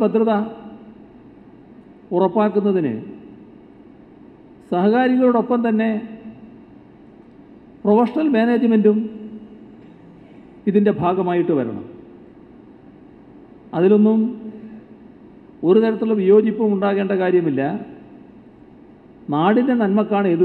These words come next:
സ്ഥാപനവും. അതിനുതകുന്ന ഏതുതരം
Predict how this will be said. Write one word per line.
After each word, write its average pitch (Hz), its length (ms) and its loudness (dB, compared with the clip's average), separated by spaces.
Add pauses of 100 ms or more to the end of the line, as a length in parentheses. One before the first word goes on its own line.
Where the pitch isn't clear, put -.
സ്ഥാപനവും. 143 500 -4 (1500)
അതിനുതകുന്ന 202 580 2 (2000)
ഏതുതരം 247 360 2